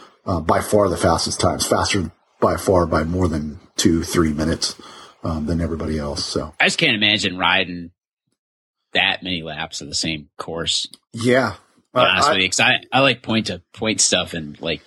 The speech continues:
Speaker 2: even, like, three or four laps of the same thing, I start to get a little
Speaker 1: Yeah. I mean, even though this is a, I mean, this is a much bigger lap than, you know, most lap races are,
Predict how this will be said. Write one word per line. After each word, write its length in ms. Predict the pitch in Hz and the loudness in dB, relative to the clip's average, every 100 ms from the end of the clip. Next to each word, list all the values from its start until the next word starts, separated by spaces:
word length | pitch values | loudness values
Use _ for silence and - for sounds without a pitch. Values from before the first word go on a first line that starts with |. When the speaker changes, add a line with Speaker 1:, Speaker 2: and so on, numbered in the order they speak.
| _ | _
Speaker 2:
even, 280 | 104 110 95 | 0 0 0
like, 220 | 87 82 - - | 0 -4 -8 -10
three 140 | 95 | -6
or 80 | 90 | -4
four 200 | 92 87 | -2 -2
laps 320 | 80 80 - | 0 0 0
of 60 | 85 | 0
the 80 | 80 | 2
same 280 | - 85 82 | 2 0 0
thing, 200 | 87 82 | 0 2
I 80 | |
start 280 | 80 - 80 | 2 2 0
to 60 | 85 | 2
get 120 | 85 | 2
a 40 | |
little 200 | 87 85 - | 2 4 4
Speaker 1:
Yeah. 280 | 135 117 101 | 4 2 2
I 40 | |
mean, 160 | 135 135 | 2 4
even 300 | 139 147 170 | 4 2 4
though 120 | 135 | 4
this 180 | 139 - | 2 2
is 100 | 117 | 0
a, 120 | 92 - | -2 -6
I 40 | 123 | -4
mean, 120 | 120 | -2
this 140 | 156 | 0
is 60 | 135 | 0
a 40 | |
much 260 | 107 120 - | 0 0 2
bigger 440 | 123 110 98 90 - _ | 2 4 2 -2 -10 _
lap 340 | 104 98 113 - | 0 2 0 -2
than, 300 | 101 87 82 _ _ 95 95 - | -6 -6 -10 _ _ -20 -14 0
you 80 | 117 | 2
know, 60 | |
most 240 | 98 117 - | 6 4 4
lap 220 | 110 92 | 2 2
races 320 | 87 85 85 | 0 0 -4
are, 140 | 85 | -6